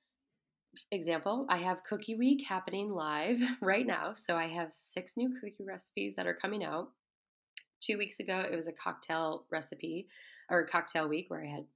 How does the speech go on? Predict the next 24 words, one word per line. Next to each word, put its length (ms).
five 280
new 200
cocktails. 640
And 540
I 480
lo-, 280
I 120
love 360
a 60
cookie. 400
I, 160
I 120
love 200
a 40
glass 260
of 80
wine, 300
whatever. 500
But 100
I 120
do 120
not 220
like 220
them. 300